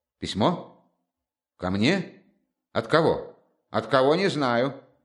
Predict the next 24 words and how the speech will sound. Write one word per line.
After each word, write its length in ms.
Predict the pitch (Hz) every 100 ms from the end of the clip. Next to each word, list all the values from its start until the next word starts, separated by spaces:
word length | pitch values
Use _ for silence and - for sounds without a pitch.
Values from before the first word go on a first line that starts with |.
| _
Три 180 | - 151
копейки 500 | 170 196 202 160 165
почтальону 680 | 170 175 - 175 170 160 156
своих 400 | 160 175 165 120
отдала. 680 | 135 123 135 135 135 - - _
Отдашь, 680 | - 131 139 170 226 - -
что 180 | - 123
ли?» 280 | 95 92 - _ _ _ _ _ _
«Так 180 | 127 -
неси 340 | 156 - 214
же, 160 | 135 127
ради 240 | 131 117
бога, 340 | 127 143 107 120
неси!» — 380 | 151 170 - 226
закричал 560 | 135 156 143 - 143 117
весь 200 | 135 135
в 40 |
волнении 400 | 143 135 131 123
Раскольников. 680 | 131 135 - 117 107 - 107
«Господи!» 1080 | 113 131 135 - - - 113 113 113 85 - - _ _ _ _ _
Через 400 | - 123 135 110
минуту 420 | 139 156 170 170
явилось 480 | 160 147 156 156 -
письмо. 680 | 151 - 98 90 80 -